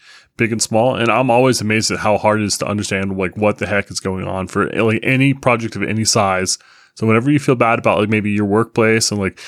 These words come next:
maybe the code you got there and how hard it is and how obtuse, like, go look at any open source project. And I'm sure, you know, I'm not saying that it's bad, but just when you look at anything that you're not intimately familiar with, any project of size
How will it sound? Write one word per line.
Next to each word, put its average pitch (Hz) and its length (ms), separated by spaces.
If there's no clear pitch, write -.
maybe 107 140
the 92 80
code 107 200
you 104 60
got 104 200
there 104 180
and 101 80
how 95 220
hard 104 260
it 101 100
is 104 180
and 95 100
how 101 160
obtuse, 107 420
like, 104 120
go 143 140
look 131 220
at - 100
any 117 240
open 110 200
source 98 260
project. - 420
And 113 80
I'm 110 100
sure, 175 220
you 160 100
know, 110 280
I'm 123 180
not 117 140
saying 113 200
that 95 80
it's 90 120
bad, 104 360
but 113 100
just 131 180
when 127 140
you 135 120
look 123 200
at - 220
anything 113 500
that 98 140
you're 110 160
not 98 200
intimately 107 420
familiar 104 360
with, 117 180
any 117 200
project 110 340
of 95 100
size - 460